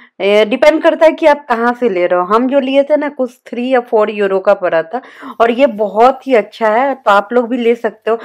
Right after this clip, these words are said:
हमेशा आप पूछते हो, "दीदी, आप जिस पे रो-, पूरी बनाते हो।" और ये सबसे अच्छा है ना, ऑयल पे जब बनाते हैं पूरी चाहे भटूरे, ये बहुत अच्छा रहता है, आराम से ना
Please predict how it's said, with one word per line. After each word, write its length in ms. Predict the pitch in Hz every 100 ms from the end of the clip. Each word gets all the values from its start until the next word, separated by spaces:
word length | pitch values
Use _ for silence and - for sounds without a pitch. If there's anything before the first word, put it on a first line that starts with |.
| - -
हमेशा 340 | 226 233 226 247
आप 140 | 240 226
पूछते 240 | 208 233
हो, 60 | 208
"दीदी, 240 | 202 226
आप 240 | 214 208 190
जिस 120 | 214
पे 140 | -
रो-, 300 | 233 208 202 214
पूरी 200 | 208 214
बनाते 420 | 226 208 190 208
हो।" 100 | 208 - 269 233
और 120 | 254
ये 160 | 269
सबसे 300 | 302 311 320
अच्छा 240 | 302 302 294
है 60 |
ना, 160 | 277 311 - 233
ऑयल 300 | 202 254 285
पे 120 | 311 311
जब 140 | 311
बनाते 480 | 277 254 220 - 247
हैं 100 | 262
पूरी 420 | - 226 214 220
चाहे 380 | 226 - 220 214
भटूरे, 460 | 208 208 202 196
ये 200 | 214 233
बहुत 360 | 247 220 240 247
अच्छा 260 | 233 - 233
रहता 340 | 208 208 226
है, 140 | 277 302 - 240 214
आराम 360 | 240 254 277
से 160 | 277 302
ना 240 | 349 392